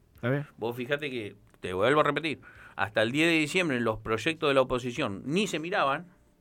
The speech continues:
Speaker 2: porque te acordás que una vez vine yo con la creación de la, de la rama de choferes
Speaker 1: Sí.
Speaker 2: hace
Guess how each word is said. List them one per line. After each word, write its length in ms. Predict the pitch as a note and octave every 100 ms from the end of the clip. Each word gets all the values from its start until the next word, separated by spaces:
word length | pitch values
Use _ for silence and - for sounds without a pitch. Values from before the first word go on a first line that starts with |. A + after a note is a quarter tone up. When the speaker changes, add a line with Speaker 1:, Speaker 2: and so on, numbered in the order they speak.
| -
Speaker 2:
porque 540 | E2 - F2 E2+ D2 - -
te 80 | G2+
acordás 300 | G#2 B2+ C#3+
que 80 |
una 140 | C#3+ C#3
vez 160 | C#3+
vine 260 | C#3 D3+ C3+
yo 180 | B2 C#3+
con 180 | C3+ A2+
la 100 | G#2
creación 440 | G#2 G#2+ A2 C#3
de 80 | B2
la, 280 | A2 G#2 F#2+ - - - -
de 120 | G#2+
la 140 | A2 G#2+
rama 360 | B2+ C#3 C3
de 120 | B2 A2
choferes 640 | A2 G#2+ F3+ E3 F3 F3
Speaker 1:
Sí. 40 | G3+
Speaker 2:
hace 420 | A2+ A2 G#2+ G2